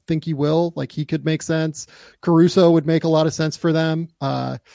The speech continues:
Dorian Finney-Smith, I think, would make a lot of sense for them. Like, th-, there are names out there. It's just how much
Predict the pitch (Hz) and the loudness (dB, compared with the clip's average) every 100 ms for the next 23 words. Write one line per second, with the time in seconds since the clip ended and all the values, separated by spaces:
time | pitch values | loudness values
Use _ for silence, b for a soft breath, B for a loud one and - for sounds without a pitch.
0 | b b b b b b _ _ _ 185 | b b b b b b _ _ _ 4
1 | 247 233 - 247 - 190 220 247 247 247 | 4 2 2 0 0 2 2 2 0 -2
2 | 247 240 240 233 240 - 240 - 254 233 | 0 -2 0 -2 -2 -2 -4 -4 -4 -2
3 | 254 254 214 175 208 226 214 233 220 208 | -2 -4 0 2 4 4 4 4 4 2
4 | 262 220 190 233 - 160 156 151 180 - | 2 2 2 2 4 4 4 0 -2 -2
5 | 165 202 208 208 202 - - - | 0 0 2 0 -2 -6 -10 -14